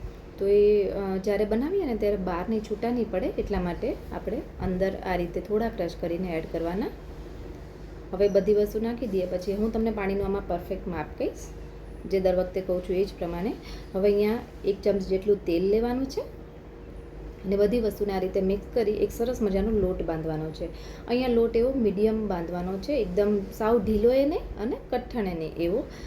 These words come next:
તો થોડું થોડું પાણી લેતા જઈ લોટને ભેગો કરતો જવાનો છે. તો આ રીતે સરસ,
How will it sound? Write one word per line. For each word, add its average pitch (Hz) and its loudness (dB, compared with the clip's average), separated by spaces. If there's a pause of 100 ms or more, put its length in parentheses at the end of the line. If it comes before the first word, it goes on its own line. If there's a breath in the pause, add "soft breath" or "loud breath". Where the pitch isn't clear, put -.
(180 loud breath)
તો 190 0
થોડું 240 4
થોડું 220 2
પાણી 185 0
લેતા 196 0
જઈ 262 0
લોટને 208 0
ભેગો 196 0
કરતો 180 0
જવાનો 208 0
છે. 339 -4 (1400)
તો 202 0
આ 180 4
રીતે 180 2
સરસ, 277 0